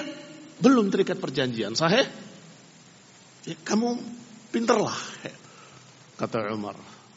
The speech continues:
Dipaham. Dan kemudian dia sampai sudah ketika menjauh, melawan dan lari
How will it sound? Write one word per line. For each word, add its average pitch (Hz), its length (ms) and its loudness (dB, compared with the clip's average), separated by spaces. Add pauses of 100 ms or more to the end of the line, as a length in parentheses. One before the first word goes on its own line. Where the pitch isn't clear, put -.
Dipaham. 131 560 6 (380)
Dan 147 180 6
kemudian 147 640 4
dia 139 320 4
sampai 135 960 2
sudah 139 240 -2
ketika 139 320 -2
menjauh, 135 400 4 (400)
melawan 156 640 8
dan 107 100 -2
lari 110 300 -4